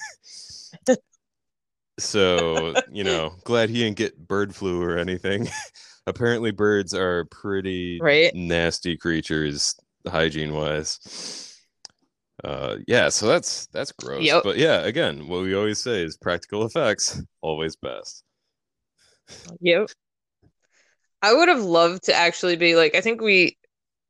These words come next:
Speaker 2: I mentioned this maybe offline to you, but, like, prop,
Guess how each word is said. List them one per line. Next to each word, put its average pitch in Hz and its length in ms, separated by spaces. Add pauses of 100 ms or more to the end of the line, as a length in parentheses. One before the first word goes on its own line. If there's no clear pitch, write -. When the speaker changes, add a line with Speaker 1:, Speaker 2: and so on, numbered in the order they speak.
(260)
Speaker 2:
I 175 80
mentioned 180 500
this 170 200
maybe 160 420
offline 156 560
to 151 60
you, 143 320 (120)
but, 151 240
like, 151 280 (640)
prop, 165 420